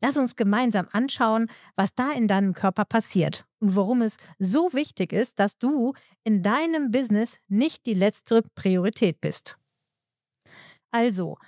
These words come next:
warum Selbstständigkeit einen ganz eigenen Stress erzeugt. Denn der Stress der Selbstständigkeit ist nicht vergleichbar mit normalem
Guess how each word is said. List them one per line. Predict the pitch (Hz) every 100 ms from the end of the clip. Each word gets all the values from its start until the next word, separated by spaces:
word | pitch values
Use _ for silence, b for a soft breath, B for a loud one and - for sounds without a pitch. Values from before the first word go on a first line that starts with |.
| b
warum | 214 240 247
Selbstständigkeit | 269 302 - 277 277 - 226 226 - _
einen | 214 202 196
ganz | 220 262 269 - - _ -
eigenen | 214 202 196 202
Stress | - - 190
erzeugt. | 175 170 - 160 156 - - _ _ -
Denn | 202 185 175
der | 170
Stress | - 269 330
der | - 262
Selbstständigkeit | 214 220 208 175 170 185 202
ist | 196 -
nicht | 208 294 -
vergleichbar | - 294 214 185 196 233 - 170 202 B B B
mit | 214 - B B
normalem | 190 196 190 190 240 254 247 233